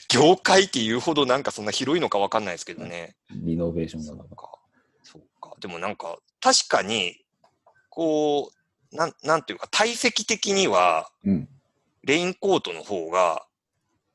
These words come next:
Speaker 1: 確かに、その持ち運びやすいし、
Speaker 2: うん。
Speaker 1: 重くもないし、
Speaker 2: うん。
Speaker 1: そう、いい、いいんですねっていう。
Speaker 2: うんうんうん。
Speaker 1: <laughs> 全く発想なかったんで。
Speaker 2: うん。
Speaker 1: そうか。
Speaker 2: いい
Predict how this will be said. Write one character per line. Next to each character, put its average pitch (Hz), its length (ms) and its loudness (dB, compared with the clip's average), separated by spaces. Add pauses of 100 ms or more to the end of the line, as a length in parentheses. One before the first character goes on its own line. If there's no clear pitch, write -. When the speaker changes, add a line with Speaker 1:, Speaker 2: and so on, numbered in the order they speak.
(240)
Speaker 1:
確 185 140 2
か 95 80 0
に、 98 200 -4
そ 135 120 4
の 135 60 2
持 151 100 6
ち - 100 4
運 214 280 0
び 202 120 4
や 190 140 6
す 240 180 -4
い 123 100 2
し、 95 540 0 (380)
Speaker 2:
う - 60 -12
ん。 131 100 2
Speaker 1:
重 165 100 2
く - 140 -6
も 170 160 2
な 90 180 0
い 82 80 -4
し、 - 520 0 (340)
Speaker 2:
う 92 40 -10
ん。 - 220 -10 (1080)
Speaker 1:
そ 110 280 -4
う、 98 40 -8
い - 100 -12 (300)
い、 196 260 2 (180)
い 190 240 4
い - 20 -4
ん 78 180 -10 (320)
で 98 120 0
す - 220 -4
ね 95 340 -2 (120)
っ - 40 -20
て - 100 -14
い - 80 -18
う。 - 40 -20 (480)
Speaker 2:
う 85 40 -6
ん - 20 -6
う 78 40 -6
ん - 0 -
う - 20 -10
ん。 - 20 -10
Speaker 1:
<laughs> - 520 -8
全 123 260 -2
く - 60 -2
発 - 200 2
想 160 120 0
な 147 100 4
か 92 100 0
っ - 120 -10
た - 140 -12
ん - 40 -14
で。 - 200 -16
Speaker 2:
う - 40 -10
ん。 73 320 -10 (680)
Speaker 1:
そ 101 560 -4
う - 100 -18
か。 - 60 -8 (380)
Speaker 2:
い - 40 -14
い - 40 -20